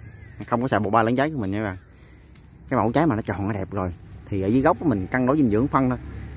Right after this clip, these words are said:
là được rồi, không cần phun bộ ba lớn trái của mình đâu, nó tốn tiền nha. Em quay sơ lại cái cây này nữa. Mấy bạn nhìn cái cây cái chút xíu vậy nè. Nè. Ừ. Đó.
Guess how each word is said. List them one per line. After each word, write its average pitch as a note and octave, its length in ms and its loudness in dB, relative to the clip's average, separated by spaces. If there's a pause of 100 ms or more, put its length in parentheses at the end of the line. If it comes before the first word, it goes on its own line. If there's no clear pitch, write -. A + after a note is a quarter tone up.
(100)
là G2+ 80 -4
được G#2+ 120 4
rồi, A2 180 4
không B2 120 2
cần G#2 100 0
phun B2+ 160 4
bộ A#2+ 80 4
ba B2+ 100 8
lớn D3 160 6
trái E3+ 160 4
của F3+ 80 -4
mình A#2 160 2
đâu, B2 100 0 (100)
nó C#3+ 120 -2
tốn E3 120 0
tiền A#2 200 4 (520)
nha. A#2 160 -2 (920)
Em G#2 200 -6
quay F#2+ 160 -2
sơ B2 260 4
lại F#2+ 80 0
cái G#2+ 80 -2
cây G2+ 140 -4
này F2 120 -6
nữa. F2+ 100 -8 (480)
Mấy A#2+ 100 -2
bạn G#2 100 0
nhìn F#2+ 120 0
cái G#2 80 0
cây G#2+ 180 -2
cái B2 140 -8
chút B2+ 100 -14
xíu F3+ 220 4
vậy C3 100 -2
nè. F2 60 -8 (1200)
Nè. F#2 80 -10 (2250)
Ừ. F#2+ 60 -10 (880)
Đó. F2+ 160 -10